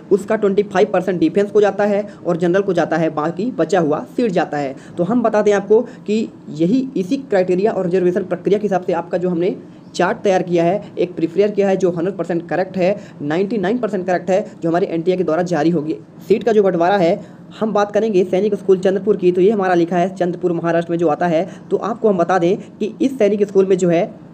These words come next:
class six के लिए हमारा जो है एटी वैकेंसी बॉयज़ के लिए है, टेन वैकेंसी हमारी जो है गर्ल्स के लिए है, टोटल नाइंटी वैकेंसी क्लास सिक्स में है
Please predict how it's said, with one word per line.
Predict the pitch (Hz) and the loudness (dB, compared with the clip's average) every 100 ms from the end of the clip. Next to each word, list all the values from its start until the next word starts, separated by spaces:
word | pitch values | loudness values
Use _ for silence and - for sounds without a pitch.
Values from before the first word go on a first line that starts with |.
| - - - - - | -20 -20 -20 -8 0
class | 185 214 - | 0 0 -2
six | 254 - | -2 2
के | 220 | 2
लिए | 208 | 4
हमारा | 180 180 | 4 2
जो | 175 | 4
है | 175 185 - - - | 2 0 -6 -6 0
एटी | 175 180 240 | 0 0 0
वैकेंसी | 202 196 180 | 2 2 0
बॉयज़ | 160 196 220 | 2 2 2
के | 233 | 0
लिए | 226 | 2
है, | 226 | 2
टेन | 233 202 214 | 2 0 2
वैकेंसी | 202 196 185 | 2 0 0
हमारी | 190 175 180 | 2 4 4
जो | 175 | 4
है | 175 | 2
गर्ल्स | 170 190 | 2 0
के | 202 | 2
लिए | 214 | 2
है, | 208 | 4
टोटल | 202 233 196 | 4 4 2
नाइंटी | 165 170 202 | 2 2 2
वैकेंसी | 180 190 180 | 2 -2 -4
क्लास | 226 180 165 | -2 -2 0
सिक्स | 196 190 | 0 0
में | 208 | 2
है | 208 | 2